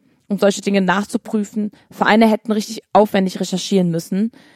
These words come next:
am besten vor Ort hinfahren müssen, um solche Geschichten zu überprüfen.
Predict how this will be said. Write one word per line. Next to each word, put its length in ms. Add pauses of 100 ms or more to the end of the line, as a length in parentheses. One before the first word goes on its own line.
(180)
am 120
besten 640
vor 180
Ort 120
hinfahren 520
müssen, 460 (400)
um 160
solche 380
Geschichten 520
zu 140
überprüfen. 760